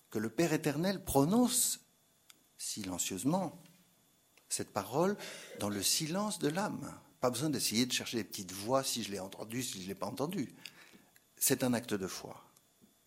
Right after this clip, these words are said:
Mais le Père engendre. « Tu es mon Fils bien-aimé, en toi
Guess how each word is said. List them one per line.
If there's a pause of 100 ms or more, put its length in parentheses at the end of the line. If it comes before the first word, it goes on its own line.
(880)
Mais
le
Père
engendre. « (1500)
Tu
es
mon
Fils
bien-aimé, (340)
en
toi